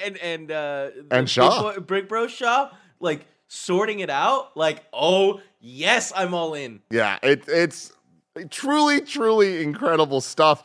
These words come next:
Speaker 2: Now, here's what we're gonna do, Kev. We're gonna go to ads. And then when we come back from those ads, we're gonna do a frame-by-frame analysis breakdown of this trailer, see what we can find, see the insanity going on. Does that sound good?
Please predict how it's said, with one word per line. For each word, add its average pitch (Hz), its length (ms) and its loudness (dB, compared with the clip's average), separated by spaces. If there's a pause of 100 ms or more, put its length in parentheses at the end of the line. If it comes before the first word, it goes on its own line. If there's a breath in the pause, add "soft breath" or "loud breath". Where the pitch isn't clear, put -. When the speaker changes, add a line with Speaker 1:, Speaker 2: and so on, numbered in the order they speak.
(260 loud breath)
Speaker 2:
Now, 160 180 4
here's 214 180 0
what 214 140 0
we're 175 80 -2
gonna 151 180 -2
do, 117 240 -4
Kev. 90 280 -4
We're 147 100 0
gonna 226 160 -2
go 226 360 2 (180 soft breath)
to 170 120 0
ads. 170 600 0
And 147 120 2
then 202 80 4
when 220 80 0
we 254 80 -2
come 262 220 2
back 269 240 6
from 190 140 -4
those 131 180 2
ads, 92 440 0 (180)
we're 233 100 -4
gonna 269 140 2
do 160 340 4
a 120 320 0 (240)
frame-by-frame 131 840 -2
analysis 107 640 -2
breakdown 107 600 -4
of 101 80 -8
this 98 100 -6
trailer, 101 300 0
see 147 200 0
what 151 140 2
we 139 140 2
can 98 120 -8
find, 110 380 2
see 143 160 -6
the 135 160 -4
insanity 127 680 -2
going 113 340 0
on. 104 320 0 (160 soft breath)
Does 107 80 -8
that 170 160 -2
sound 190 240 -2
good? 208 220 0